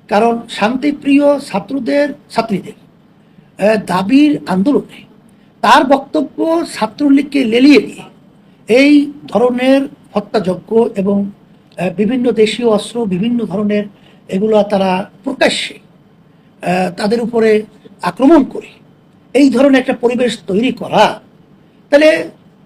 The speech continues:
এই, এই কথাটা সে বলবে বিধায় কি এই ধরনের বক্তব্যের মাধ্যমে ঘটনা ঘটাইলো কিনা,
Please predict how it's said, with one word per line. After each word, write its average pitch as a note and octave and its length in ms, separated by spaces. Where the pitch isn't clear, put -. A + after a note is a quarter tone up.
এই, A3+ 180
এই D4+ 380
কথাটা C#4+ 300
সে C#4+ 160
বলবে A#3 380
বিধায় C#4 400
কি D4+ 140
এই D4+ 100
ধরনের D4+ 240
বক্তব্যের - 380
মাধ্যমে D4 260
ঘটনা C#4 260
ঘটাইলো C#4+ 320
কিনা, G#3 260